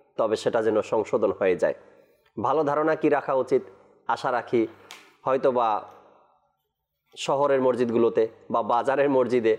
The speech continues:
অথবা কাজের কারণে মসজিদে আসতে পারেনি, ঘরেই পড়ে নিয়েছে, যেটাই হোক। আর এই অলসতা দূর করার জন্য একটি বিষয় আজ নিয়েছি, আশা রাখি ইনশাআল্লাহ তাআলা আগ্রহ বাড়বে, উৎসাহ বাড়বে,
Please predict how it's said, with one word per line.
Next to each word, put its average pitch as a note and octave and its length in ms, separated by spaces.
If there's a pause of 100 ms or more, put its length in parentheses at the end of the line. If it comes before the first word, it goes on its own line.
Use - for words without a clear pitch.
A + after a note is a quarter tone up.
(340)
অথবা A#2+ 600 (480)
কাজের C#3+ 400
কারণে D#3 380
মসজিদে C#3 340
আসতে C3+ 260
পারেনি, C3 320
ঘরেই A#2+ 340
পড়ে B2+ 220
নিয়েছে, A#2+ 380 (140)
যেটাই A#2 380
হোক। C3+ 140 (120)
আর E3 140 (100)
এই G3 340
অলসতা F#3 480
দূর D3 220
করার C3+ 300
জন্য G2+ 320 (160)
একটি D#3 200
বিষয় C#3+ 380
আজ C3 260
নিয়েছি, A#2+ 560
আশা A#2+ 220
রাখি B2+ 200
ইনশাআল্লাহ A#2 300
তাআলা A2 220 (680)
আগ্রহ C3 400
বাড়বে, C3+ 380 (300)
উৎসাহ C#3 480
বাড়বে, C3 400